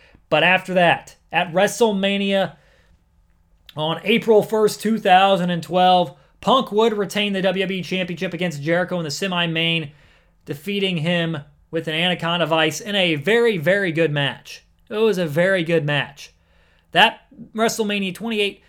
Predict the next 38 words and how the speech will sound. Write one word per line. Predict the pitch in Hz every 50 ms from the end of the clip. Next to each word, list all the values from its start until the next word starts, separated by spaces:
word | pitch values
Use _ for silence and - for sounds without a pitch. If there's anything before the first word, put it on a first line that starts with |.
| _ _
had | - 214 240 240
some | - 240 208
pretty | 175 151 220 247 240
darn | 208 214 208 208 190
good | 175 196 190
matches. | 175 190 185 185 175 - 147 123 107 - -
The | - 143 165
end | 185 214 208
of | 208 185
an | 185 185
era, | 180 190 196 196 190 170
Hell | 147 175 190 196 202
in | 196 185
a | 165
Cell, | - - - 196 185 170 143 113 95 - _ _ _ _ _ _ _ _ _ _ -
between | 147 139 180 180 170
Shawn | 147 - 180 175 175 175 165
Mi-, | 165 165 165 175 -
not | 165 147 139
Shawn | - 143 135
Michaels, | 127 127 127 131 127 127
but | 139 135 -
Triple | - - 214 214 196 190 185 185
H | 185 180 170 175
and | 175 160
The | 151 151 151
Undertaker, | 165 175 165 151 160 160 151 156 151 143
special | 143 - 185 180 160 156 151
guest | 143 151 143 - -
refereed | 156 139 131 - 147 151 151 147 143 143 - - - -
by | - 139 131 131
Shawn | - 156 147 139 139
Michaels. | 139 143 147 139 135 117 113 110
The | 123 127
Rock | 131 151 170 196 208 202 202
and | 196 185 175 185 - 233 175
John | 156 170 180 185 185 180
Cena, | 160 - 202 202 196 180 151 120 -